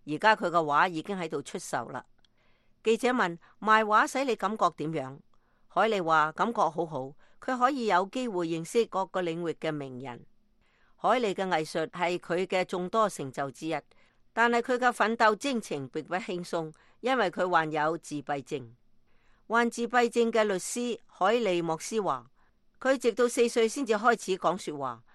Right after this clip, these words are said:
佢唔喜歡講說話同，同人傾偈，但係佢能夠做一百塊拼圖嘅遊戲。佢細個嘅時候經常哭鬧，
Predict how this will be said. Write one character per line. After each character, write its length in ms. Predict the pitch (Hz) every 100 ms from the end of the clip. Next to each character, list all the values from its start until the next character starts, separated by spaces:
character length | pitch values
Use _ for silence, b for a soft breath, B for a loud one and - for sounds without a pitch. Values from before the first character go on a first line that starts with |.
| b b
佢 160 | 233 247
唔 120 | 180
喜 200 | 208 226
歡 300 | 233 254 247
講 220 | - 190
說 200 | 220 190
話 240 | 160 151 135
同， 240 | - 131 127
同 160 | 147
人 120 | 143 139
傾 200 | 220 196
偈， 300 | 143 135 - _ _ _ _ _ _
但 180 | 220 226
係 80 | 226
佢 120 | 262
能 180 | 214 165
夠 160 | 220
做 320 | 202 185 180 -
一 140 | 247
百 160 | 214 185
塊 420 | 175 185 165 -
拼 240 | - 214
圖 220 | 208 175 131
嘅 140 | 165
遊 260 | 151 123 143
戲。 240 | 147 123 _ _ _ _ _
佢 160 | - 285
細 200 | 269 262
個 160 | 262
嘅 100 | 247
時 220 | 233 156
候 180 | 214 175
經 220 | 175 269
常 320 | 226 - 139 113
哭 180 | - -
鬧， 280 | 165 131